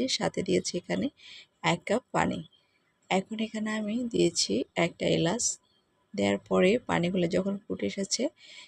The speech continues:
সেই মুহূর্তে এখানে আমি দিয়েছি একটুখানি ঘি। বাসায় যখন আমি জিলাপি কিংবা এই বুন্দিয়াটা তৈরি করি, তখন এই ঘিটা ব্যবহার করি। এটা দেওয়ার কারণে কিন্তু আমার কাছে অনেক বেশি ভালো লাগে।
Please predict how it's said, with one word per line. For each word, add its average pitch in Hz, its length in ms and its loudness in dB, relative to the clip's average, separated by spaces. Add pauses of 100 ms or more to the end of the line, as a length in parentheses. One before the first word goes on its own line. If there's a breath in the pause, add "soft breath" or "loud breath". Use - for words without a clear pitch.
(120)
সেই 208 220 2
মুহূর্তে 208 360 0
এখানে 202 300 -2
আমি 202 140 0
দিয়েছি 214 420 0 (140)
একটুখানি 190 640 -2
ঘি। 156 160 0 (200)
বাসায় 196 340 6
যখন 208 360 0
আমি 190 240 2 (120)
জিলাপি 175 440 4
কিংবা 170 340 -2
এই 202 120 -2
বুন্দিয়াটা 170 560 2
তৈরি 175 220 2
করি, 202 240 -4 (160)
তখন 190 260 0
এই 185 100 -2
ঘিটা 185 300 2
ব্যবহার 180 440 2
করি। 180 220 -2 (120)
এটা 190 140 -4
দেওয়ার 180 300 2
কারণে 175 260 0
কিন্তু 185 300 -4
আমার 180 220 -2
কাছে 185 320 -2 (160)
অনেক 180 320 -2
বেশি 185 280 2
ভালো 165 260 -4
লাগে। - 280 -2